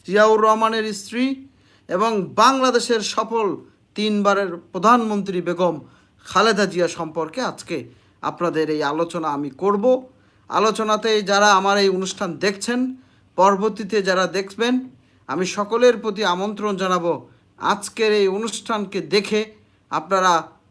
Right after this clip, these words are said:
আমাদের সাথে থাকবেন এবং বাংলাদেশকে নতুন মাত্রায়, নতুন আঙ্গিকে যে একটি অধ্যায় রচনা করতে যাচ্ছে বেগম খালেদা জিয়া,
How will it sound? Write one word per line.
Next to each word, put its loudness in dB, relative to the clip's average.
আমাদের -2
সাথে -6
থাকবেন -4
এবং -2
বাংলাদেশকে 2
নতুন -2
মাত্রায়, -2
নতুন -2
আঙ্গিকে -2
যে -2
একটি -2
অধ্যায় 2
রচনা -4
করতে -6
যাচ্ছে -4
বেগম 2
খালেদা 0
জিয়া, 0